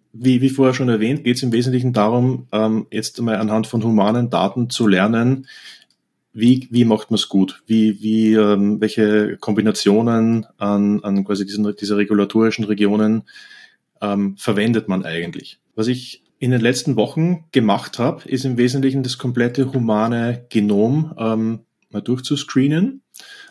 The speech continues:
ähm, nach gewissen Eigenschaften. Diese Eigenschaften, äh, Eigenschaften von R N A, strukturelle Eigenschaften von R N A. Ähm, diese Eigenschaften können wir berechnen.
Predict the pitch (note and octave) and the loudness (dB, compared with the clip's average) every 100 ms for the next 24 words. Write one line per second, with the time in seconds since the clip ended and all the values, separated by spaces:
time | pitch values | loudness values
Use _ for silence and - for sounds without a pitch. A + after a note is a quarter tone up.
0 | - A2 A#2+ - A#2+ B2 - C3+ B2+ D3 | -4 -2 -2 -2 -4 -4 -4 0 2 2
1 | - F2+ G2 G2 D#2+ D#2+ - C#2 _ _ | -2 -4 -6 -6 -8 -10 -14 -20 _ _
2 | - - - - A#2+ A#2 G2 C#3 F#3+ D#3+ | -20 -20 -20 -2 0 2 0 2 2 0
3 | D#3+ - F#3 G#3+ - G#2 - G2+ C3+ B2 | -4 -4 -4 -6 -8 -8 -4 -2 0 -2
4 | - - A2+ F#2+ F#2+ F2 F2+ A2+ G2+ G2 | -4 -4 -4 -2 -2 -4 -6 -6 -4 -2
5 | G2+ - F2 F2+ F#2 - - F#2 D#2 E2 | -2 -2 -4 -6 -10 -12 -10 -8 -6 -6
6 | D#2+ - - _ - - - - G#2 G#2 | -8 -10 -16 _ -20 -20 -20 -4 -2 0
7 | G2+ B2 A#2+ A2 F#3+ F#3 D#3+ E3+ D#3+ C#3 | 0 0 2 2 2 0 -2 -2 -2 0
8 | C#3+ C3+ C#3 C#3 - A#2 G2 F#3+ - D2 | 2 6 6 4 0 -2 0 -2 -6 -6
9 | C2 | -8